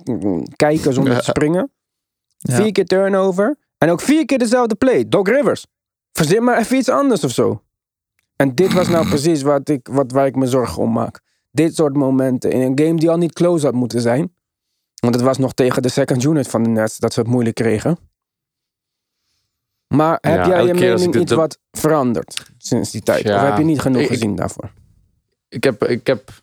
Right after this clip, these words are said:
Speaker 3: mijn mening niet echt, eh, veranderd. Want ik vind dat met de spacing die ze met dit team hebben, dat het op zich nog te overzien is. Maar ik, elke keer als ik die double team zie vertrekken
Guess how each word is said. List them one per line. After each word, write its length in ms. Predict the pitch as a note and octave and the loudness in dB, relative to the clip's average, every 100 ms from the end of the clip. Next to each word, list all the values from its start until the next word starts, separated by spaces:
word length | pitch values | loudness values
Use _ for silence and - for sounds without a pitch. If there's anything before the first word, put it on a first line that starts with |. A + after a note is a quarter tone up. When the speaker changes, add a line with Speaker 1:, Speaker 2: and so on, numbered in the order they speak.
| _ | _
Speaker 3:
mijn 220 | A#2+ A#2+ | -2 0
mening 300 | B2+ D3 C#3+ | 0 0 0
niet 180 | C#3+ - | -2 -2
echt, 300 | A#2 A2+ - | -4 -4 -2
eh, 460 | G#2+ F#2+ F#2 F2 F2 - _ _ | 0 2 0 -2 -4 -10 _ _
veranderd. 480 | - G2 F#2+ A#2 C3+ | -2 0 2 0 0
Want 160 | B2 | -2
ik 100 | G#2 | -2
vind 340 | - - A#2+ A#2 | -4 -2 0 0
dat 400 | A2 - - - - _ - | -4 -6 -16 -16 -20 _ -2
met 260 | A2+ A2 | 0 0
de 80 | - | -4
spacing 460 | - A2+ A2 A2 G#2 | -4 0 0 0 0
die 80 | |
ze 100 | G2+ | 0
met 120 | G#2 F#2 | 0 0
dit 200 | A#2 - | -4 -2
team 240 | G#2+ F#2+ | -2 0
hebben, 280 | F2+ E2+ F2 | 0 0 0
dat 160 | F2+ F#2 | -2 -2
het 300 | E2 - - | -8 -10 -6
op 160 | E2+ - | -6 -4
zich 280 | - G#2 | -4 -2
nog 180 | - F2 | -2 -2
te 80 | F#2+ | 0
overzien 440 | F#2+ F2 - F#2+ F#2+ | 0 -2 -2 0 0
is. 180 | - | -2
Maar 340 | - F#2+ F#2 F#2 | 0 0 0 -2
ik, 120 | F#2+ - | -6 -8
elke 360 | - F#2+ G2 F#2+ | -2 -2 -2 -4
keer 220 | - F#2 | -2 0
als 120 | F2+ | 0
ik 100 | F#2+ | -2
die 100 | E2+ | -2
double 300 | E2 F#2+ F#2 | 0 0 -2
team 240 | - B2 A2+ | -4 -2 -2
zie 160 | F2+ | -4
vertrekken 540 | - - C#3 - G2 | -6 -8 -6 -4 -4